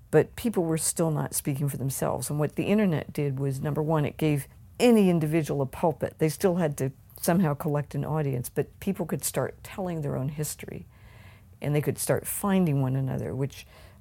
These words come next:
ultimately led to a lot of the color revolutions in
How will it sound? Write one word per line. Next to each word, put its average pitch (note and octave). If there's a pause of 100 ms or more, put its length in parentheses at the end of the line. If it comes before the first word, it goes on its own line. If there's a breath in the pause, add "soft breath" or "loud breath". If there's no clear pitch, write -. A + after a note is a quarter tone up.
ultimately D3+
led C#3+
to D3
a -
lot C#3+
of C3+
the C3+ (200)
color C#3+
revolutions C3+
in -